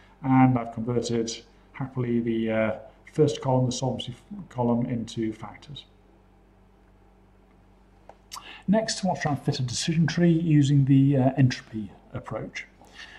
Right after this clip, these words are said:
um, as well as doing the calculations which allow later pruning. So although we've got some code in here which, um, will allow us to do the pruning, when we look at the initial tree, which we'll display,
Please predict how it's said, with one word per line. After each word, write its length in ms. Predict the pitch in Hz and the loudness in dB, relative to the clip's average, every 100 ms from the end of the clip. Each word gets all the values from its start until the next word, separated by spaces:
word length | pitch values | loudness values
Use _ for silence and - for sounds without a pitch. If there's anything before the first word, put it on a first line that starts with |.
| - - | -20 0
um, 300 | 127 131 185 | 4 4 4
as 100 | 151 | 2
well 140 | 170 | 4
as 80 | 147 | 4
doing 240 | - 143 | 4 4
the 80 | 135 | 4
calculations 720 | 127 139 131 139 135 131 123 | 4 -2 2 4 4 2 -4
which 180 | 123 131 | -4 -4
allow 360 | 143 131 127 127 | 0 4 4 2
later 260 | 120 117 - | -2 -6 -10
pruning. 380 | - 131 104 - | 0 2 2 -4
So 180 | - 135 - - - - - - - | -4 -4 -4 -20 -20 -20 -20 -18 -4
although 200 | 160 175 | 2 4
we've 120 | 196 | 2
got 140 | 180 170 | 0 -2
some 180 | 151 | -2
code 300 | 139 - 151 | -2 2 4
in 100 | 139 | 6
here 280 | 127 127 127 | 4 4 2
which, 520 | 120 127 123 - - - - - - - | 2 0 -2 -4 -4 -6 -20 -20 -20 -6
um, 480 | 117 113 113 110 - _ _ _ _ _ _ _ - | 2 4 4 0 -6 _ _ _ _ _ _ _ 0
will 240 | 135 160 | 4 4
allow 240 | 131 123 113 | 4 2 2
us 100 | 113 | -2
to 80 | 117 | -4
do 40 | |
the 60 | 104 | -6
pruning, 560 | - 120 101 135 156 | -4 -4 -2 -4 0
when 180 | 151 160 | 0 4
we 180 | 156 147 | 4 4
look 280 | 139 170 180 | 2 0 0
at 140 | 175 | -4
the 340 | 165 143 131 131 | 0 4 4 4
initial 280 | 131 131 117 | 0 -2 -2
tree, 300 | - 139 113 | -4 0 0
which 220 | 123 - | -2 -4
we'll 80 | 120 | -8
display, 580 | - - 127 113 123 | -10 -8 -4 -4 -4